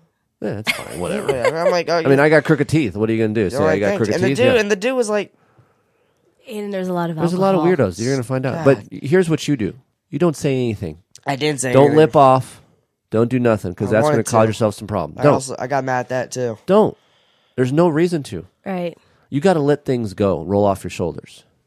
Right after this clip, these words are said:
Speaker 1: Because if you try to, like, take command or act like you're badder, you're gonna find yourself in some bad situations that you don't even need to be in over something stupid.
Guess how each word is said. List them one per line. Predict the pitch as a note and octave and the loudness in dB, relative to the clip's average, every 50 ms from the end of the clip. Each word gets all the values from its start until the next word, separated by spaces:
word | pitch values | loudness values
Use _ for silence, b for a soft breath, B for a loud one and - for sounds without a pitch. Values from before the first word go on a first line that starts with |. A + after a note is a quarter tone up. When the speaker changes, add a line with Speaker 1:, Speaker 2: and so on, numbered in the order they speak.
| _ _ - | _ _ -10
Speaker 1:
Because | G#2 G#2+ - A#2+ G#2+ | -6 -2 -2 0 0
if | A2+ G2+ G2+ | -2 -4 -4
you | A#2+ C3 | -6 -6
try | - - D3 D3 D3 D3 | -4 -2 -2 0 0 0
to, | C#3+ C3+ - - | 0 -2 -2 -2
like, | A#2 A#2 G#2 - - _ _ _ _ _ _ _ _ _ _ _ _ _ _ _ _ _ _ _ _ _ - | -2 -2 -4 -4 -10 _ _ _ _ _ _ _ _ _ _ _ _ _ _ _ _ _ _ _ _ _ -4
take | - D3 C3+ C3+ - | 0 0 0 0 0
command | - B2 A2+ A2 A2 A2+ A2+ A#2 A#2 A#2 | -2 -2 0 0 0 0 0 0 0 -2
or | G#2 - | -2 -2
act | - G2 G#2+ A2 - | -2 -2 -2 -2 -2
like | A#2 G#2+ G2 - | -2 -2 -2 -4
you're | E2+ E2+ G2+ G#2+ G#2 F2 D#2 _ - | -6 -4 -2 -2 -2 -2 -6 _ -12
badder, | - F#2 G#2+ F#2 F#2+ A2 A#2 C3 D#3 D#3 _ _ _ _ | -6 -2 0 0 2 2 0 0 -2 -4 _ _ _ _
you're | - B2 B2 | -4 -2 -2
gonna | C3+ C3 A#2 | 0 -2 -2
find | - B2 A#2 A2+ | -2 -2 -2 -4
yourself | G#2 - A2+ G2 F#2+ | -4 -4 -4 -4 -4
in | F#2+ | -6
some | - - G2+ | -10 -10 -6
bad | D#2+ F#2 F2 F2 - | -4 -2 -2 -2 -4
situations | - F#2 - - F2+ E2+ E2 D#2+ - - E2+ D#2+ | -8 -12 -10 -8 -6 -4 -4 -6 -6 -8 -10 -8
that | F2+ F2+ | -6 -4
you | G2 A#2 C#3 | 0 2 4
don't | D3 C3 A#2+ | 4 4 2
even | A2+ G#2 F#2+ F#2+ | 2 -2 -4 -4
need | F#2+ F#2+ F2+ | -4 -6 -6
to | E2 | -6
be | D2+ D2 G2+ G2+ G#2 F2 | -4 -4 -2 -2 -2 -2
in | C#2+ C2 B1+ - | -4 -8 -6 -4
over | - G2+ F2+ G2 | -4 -4 -2 -4
something | - - A#2+ F#2+ F2+ | -4 -4 -6 -6 -6
stupid. | - - - - - - - - - - - | -10 -16 -16 -6 0 0 0 0 0 -6 -16